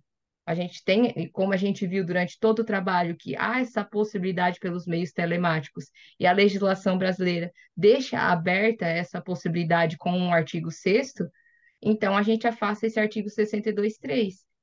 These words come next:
e não tem como afastar o teletrabalhador dos direitos decorrentes do controle da jornada de trabalho,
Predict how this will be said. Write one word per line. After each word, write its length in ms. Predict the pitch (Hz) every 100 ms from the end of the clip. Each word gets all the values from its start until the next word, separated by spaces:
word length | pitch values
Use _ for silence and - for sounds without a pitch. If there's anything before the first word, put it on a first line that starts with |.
| -
e 140 | 180
não 260 | 180 202 233
tem 220 | 254 262
como 460 | - 214 214 196 -
afastar 800 | 185 - 202 190 - 170 185 226 - _ _
o 300 | 196 233 277 - _
teletrabalhador 1040 | 196 185 196 226 226 247 240 202 208 226 -
dos 200 | 285 254
direitos 420 | 233 220 214 220 -
decorrentes 840 | 190 262 - 233 196 220 247 208
do 100 | 190
controle 500 | 202 190 190 185 180
da 180 | 180 185
jornada 420 | 175 170 160 165
de 120 | 160
trabalho, 580 | 180 175 165 165 202